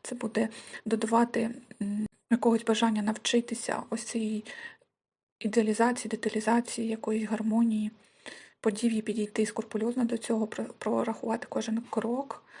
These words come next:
Ось, а Меркурій у козерозі. За планом, систематично, як навчили. М, тут можуть бути такі, знаєте, конкретні нерухомі знання. От те, що вклали,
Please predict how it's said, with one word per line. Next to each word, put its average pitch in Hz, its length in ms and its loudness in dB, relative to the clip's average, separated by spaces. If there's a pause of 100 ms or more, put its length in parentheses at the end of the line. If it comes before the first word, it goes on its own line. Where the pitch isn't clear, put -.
(360)
Ось, 233 240 -2
а 226 40 2
Меркурій 247 640 -2 (100)
у 240 140 -2 (300)
козерозі. 220 600 -2 (120)
За 220 80 0
планом, 247 520 2
систематично, 240 760 -2
як 220 160 0
навчили. 240 640 2 (760)
М, 214 480 0 (280)
тут 233 220 0
можуть 220 220 2
бути 226 200 0
такі, 226 240 -2
знаєте, 240 400 4 (560)
конкретні 240 800 4 (760)
нерухомі 233 560 4
знання. 220 480 0 (240)
От - 140 -8
те, 233 80 2
що 226 120 0
вклали, 262 520 0